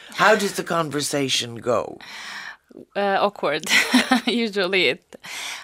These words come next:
Speaker 2: uh, I could see it. I can see it, like, in their eyes, even if they don't say anything. That, uh, they're kind of shocked, sometimes symp-, sympathetic. Uh, um, they're mostly sympathetic, I would say.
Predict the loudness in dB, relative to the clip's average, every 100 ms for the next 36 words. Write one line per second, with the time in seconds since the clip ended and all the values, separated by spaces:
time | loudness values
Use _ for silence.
0 | -2 0 2 0 0 -4 0 4 4 2
1 | -8 0 0 0 -2 -2 0 0 0 -4
2 | -4 -2 2 2 0 -4 -6 -2 -2 -2
3 | -8 -8 -4 -2 -4 -4 -6 -4 -4 -6
4 | -8 -10 -10 -8 -6 -6 -8 -12 -6 -6
5 | -6 -14 _ -20 -20 -20 _ -8 -6 -2
6 | -2 -4 -8 -14 -8 2 2 2 -4 _
7 | -6 -4 -2 -4 -2 -2 -2 -8 -6 -4
8 | -4 0 0 0 -4 _ -8 -2 0 0
9 | -2 -4 -8 -14 -18 -18 -20 -20 _ _
10 | _ _ _ 0 4 4 2 -2 -8 _
11 | 4 6 6 4 2 0 -2 0 0 0
12 | -2 -4 -4 -4 -2 -2 -2